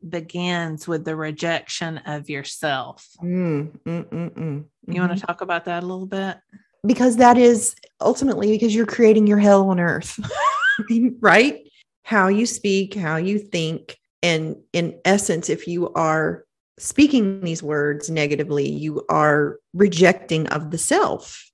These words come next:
Speaker 2: And the self knows, and then you are suffering and you're beating yourself up. It's that inward spiral, that inward circle that we talk about that becomes so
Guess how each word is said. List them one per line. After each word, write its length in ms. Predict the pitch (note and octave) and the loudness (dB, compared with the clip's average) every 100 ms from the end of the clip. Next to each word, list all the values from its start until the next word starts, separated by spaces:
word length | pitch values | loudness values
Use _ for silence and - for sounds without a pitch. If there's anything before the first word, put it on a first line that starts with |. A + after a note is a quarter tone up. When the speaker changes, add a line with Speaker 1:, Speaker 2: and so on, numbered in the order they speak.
| _ F#3+ | _ -2
Speaker 2:
And 140 | G3 | 0
the 40 | |
self 540 | G3+ - B3 C4+ C4 - | 0 -2 -2 -2 -4 -4
knows, 600 | G3+ G#3+ C4+ F#3+ C#3+ D#3+ | 0 2 2 0 -2 -4
and 120 | F#3+ | 0
then 140 | G#3+ A3 | 4 4
you 140 | A3 | 4
are 120 | G3 | 2
suffering 680 | G3+ - A#3 A3+ F3 C3+ - - _ _ _ _ _ _ | 0 0 0 0 -6 -8 -10 -18 _ _ _ _ _ _
and 100 | G3+ | 0
you're 80 | G3 | 0
beating 380 | F3+ A3+ A3+ G#3+ | 4 4 6 4
yourself 420 | G3+ G#3 F3+ - | 0 -4 -6 -4
up. 320 | E3 - - _ _ _ _ _ _ | -6 -6 -10 _ _ _ _ _ _
It's 200 | G#3 - | 0 4
that 260 | F#3+ F3 - | 4 4 2
inward 440 | A#3 B3+ A#3+ G#3 F3+ | 4 4 4 2 0
spiral, 760 | - - F#3+ F#3+ F#3+ D3+ C#3 | -4 2 4 4 2 0 -4
that 260 | D#3 D3 - | -2 -4 -4
inward 600 | F#3 G#3 G#3+ G#3 G3+ G#3 - _ _ _ _ _ _ _ _ | -2 0 4 4 4 2 -10 _ _ _ _ _ _ _ _
circle 600 | - - - G#3+ A3+ E3+ | -8 -6 4 6 6 2
that 220 | D#3+ D3 - | 2 0 2
we 120 | E3 | 0
talk 360 | - F3+ F#3+ | 0 0 2
about 420 | F#3+ D3+ D3 C#3 D3 | 0 0 2 0 -2
that 140 | D#3 | -2
becomes 340 | D#3 D#3+ D#3+ - | -2 -4 -2 -2
so 520 | - E3 E3 D#3 | 2 2 2 -2